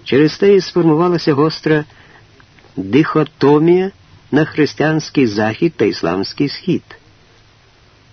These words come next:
Середньовічні європейці здебільшого називали мусульман сарацинами,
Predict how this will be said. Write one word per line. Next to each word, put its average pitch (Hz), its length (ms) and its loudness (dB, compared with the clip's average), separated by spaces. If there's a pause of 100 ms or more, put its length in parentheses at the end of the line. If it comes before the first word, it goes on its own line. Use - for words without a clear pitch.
Середньовічні 131 840 2
європейці 101 720 -2
здебільшого 92 540 -2
називали 98 460 -2
мусульман 107 680 -2
сарацинами, 113 880 -2